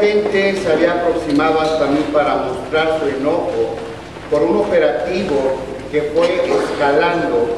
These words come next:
poco a poco, desde acciones de intimidación y agresiones físicas aisladas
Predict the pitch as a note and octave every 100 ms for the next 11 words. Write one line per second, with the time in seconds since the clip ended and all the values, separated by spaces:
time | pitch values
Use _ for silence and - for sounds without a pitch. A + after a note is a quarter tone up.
0 | - F#3 F3+ E3+ D3 - E3 E3 E3 D#3
1 | C#3+ - - - - C#3 D#3+ D#3+ E3 D#3+
2 | - F#3 F3+ F#3+ F3+ D#3 C#3+ C#3+ C#3+ C#3
3 | C3+ C3+ - D#3+ D#3+ E3 E3 E3+ C3+ C#3+
4 | - C3 - D#3 D3 D3 D3 D3 - -
5 | - - - - - - C3 C#3 C#3 D#3+
6 | E3+ D#3 A#2+ A#2